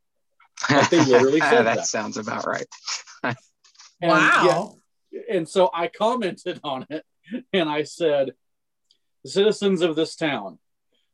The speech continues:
Speaker 1: I wish people would just come to our town because we're such a lovely place to live." Also, citizens of this town, I wish people would stop moving into this community.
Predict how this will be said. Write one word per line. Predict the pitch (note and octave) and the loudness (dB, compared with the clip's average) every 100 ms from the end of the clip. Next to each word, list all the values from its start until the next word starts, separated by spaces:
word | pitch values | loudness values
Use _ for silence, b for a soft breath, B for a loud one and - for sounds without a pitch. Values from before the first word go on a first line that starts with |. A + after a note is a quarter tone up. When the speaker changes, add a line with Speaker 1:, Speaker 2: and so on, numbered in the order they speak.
| _ - | _ -2
Speaker 1:
I | E4+ | 0
wish | C4 A#3+ - | 2 0 -2
people | - G3+ F#3 D#3 | -8 -2 0 0
would | D3+ | -2
just | C#3 C#3 - | -2 -4 -2
come | F#3+ G3 | -2 0
to | F#3+ E3+ | 2 4
our | E3+ | 2
town | - E3 D#3 | 0 0 0
because | D3 C#3+ | -2 -4
we're | D#3 B3 | -4 -6
such | - F3+ E3+ | -2 0 2
a | |
lovely | C3+ D#3 D3+ D3 | 2 2 0 -4
place | - C#3 C3+ | -2 -2 -2
to | C3+ | -4
live." | B2 G2 - _ _ - | -2 -2 -4 _ _ -2
Also, | E3 E3+ D#3+ B2+ | 0 2 0 -2
citizens | - C3 B2+ B2+ A#2 | -2 -2 -4 -8 -4
of | A#2+ | -2
this | A#2 A2+ | -2 -4
town, | - A#2 G2 - - _ _ | -4 -6 -6 -10 -18 _ _
I | F3 G3 | 2 4
wish | C#4 C4 - | 4 2 0
people | - A3 A3 G#3+ | 0 2 4 6
would | D#3+ D3+ | 4 2
stop | - G3 F3 | 2 2 2
moving | F3 G3+ A3 | 4 4 2
into | G#3+ G3 | 0 0
this | F#3 F3+ - | 2 0 -2
community. | F3 F#3 F3 C#3 A#2+ G2 | -4 -2 -2 -4 -8 -10